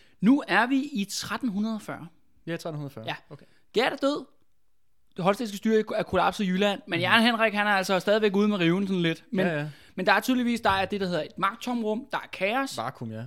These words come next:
Speaker 1: Vakuum, der skal ligesom styr på tingene.
Speaker 2: Ja.
Speaker 1: Og, øh, og der får den her idé med, at det er sådan noget, især den tyske kejser, han pusher, men også Lübeck, ret interessant.
Speaker 2: Mhm.
Speaker 1: Der begge to siger, Hør her, vi bliver nødt til at introducere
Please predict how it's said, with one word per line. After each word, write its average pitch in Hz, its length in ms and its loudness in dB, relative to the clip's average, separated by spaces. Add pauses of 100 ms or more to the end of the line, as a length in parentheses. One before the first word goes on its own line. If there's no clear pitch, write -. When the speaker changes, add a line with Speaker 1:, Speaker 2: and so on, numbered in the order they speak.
(140)
Speaker 1:
Vakuum, 165 400 -4
der 170 80 -10
skal 160 220 -12
ligesom 165 240 -6
styr 202 300 -6
på - 100 -10
tingene. - 420 -12
Speaker 2:
Ja. 123 100 -8 (680)
Speaker 1:
Og, 170 560 2
øh, 147 260 -2 (160)
og 185 100 -4
der 240 100 4
får 240 220 0
den 220 140 -2
her 226 200 0
idé 240 140 -4
med, 190 220 0 (100)
at - 120 -6
det 226 100 -2
er 220 60 -2
sådan 214 140 -6
noget, 190 140 -8
især 202 260 -2
den 180 160 -8
tyske 170 340 -10
kejser, 240 480 -4 (320)
han 214 340 -4
pusher, 240 380 2 (300)
men 151 140 -2
også - 240 -4
Lübeck, 233 560 0
ret 160 80 -6
interessant. - 360 -16 (200)
Speaker 2:
Mhm. 113 300 -8
Speaker 1:
Der 170 60 -6
begge 208 180 -2
to 214 80 -6
siger, 190 200 -2 (380)
Hør 180 120 2
her, 156 60 2
vi 156 80 -4
bliver 175 160 -2
nødt 190 220 0
til 143 340 -4 (220)
at 175 120 -4
introducere 160 640 -10